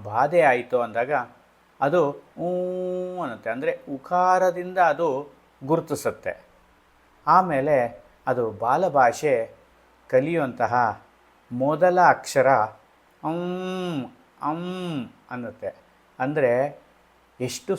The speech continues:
ಸಹಜವಾಗಿ ಪ್ರಣವದ ವಿಸ್ತಾರ ಮಗುವಿನ ಆರಂಭದಲ್ಲಾಗುತ್ತೆ ಅನ್ನೋದನ್ನ ಸೂಕ್ಷ್ಮವಾಗಿ ಗಮನಿಸಿದಾಗ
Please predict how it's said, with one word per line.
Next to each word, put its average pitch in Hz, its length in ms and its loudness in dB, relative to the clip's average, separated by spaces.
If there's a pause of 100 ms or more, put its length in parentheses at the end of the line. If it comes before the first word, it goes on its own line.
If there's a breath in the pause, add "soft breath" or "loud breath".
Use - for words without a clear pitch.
ಸಹಜವಾಗಿ 175 920 2 (1300)
ಪ್ರಣವದ 156 560 2
ವಿಸ್ತಾರ 139 500 2 (840)
ಮಗುವಿನ 160 540 -4 (120)
ಆರಂಭದಲ್ಲಾಗುತ್ತೆ 131 1000 2
ಅನ್ನೋದನ್ನ 120 400 -4 (480)
ಸೂಕ್ಷ್ಮವಾಗಿ 147 880 -4
ಗಮನಿಸಿದಾಗ 117 640 -4